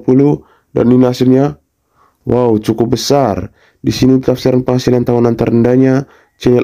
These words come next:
Akas Bule Pakistan ini bisa mendapatkan sembilan miliar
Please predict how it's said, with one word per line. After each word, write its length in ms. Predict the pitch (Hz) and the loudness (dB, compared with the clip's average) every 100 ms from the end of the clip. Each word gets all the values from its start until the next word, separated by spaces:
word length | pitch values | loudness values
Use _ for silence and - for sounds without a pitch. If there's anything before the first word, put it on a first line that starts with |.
| 110 | -2
Akas 320 | - 120 120 | -4 -4 0
Bule 160 | 120 | 0
Pakistan 480 | 117 113 110 113 110 | 0 -2 -6 -4 0
ini 240 | 110 131 123 | 2 2 2
bisa 240 | 127 113 | 0 0
mendapatkan 640 | 113 113 113 - 113 113 - _ _ _ _ | 0 -2 -4 -2 -2 -4 -8 _ _ _ _
sembilan 760 | - - 110 110 110 131 151 143 143 139 131 - _ _ 131 | -6 0 2 2 4 4 2 2 2 2 0 -8 _ _ 0
miliar 640 | 127 123 123 139 139 107 | 2 4 4 2 2 0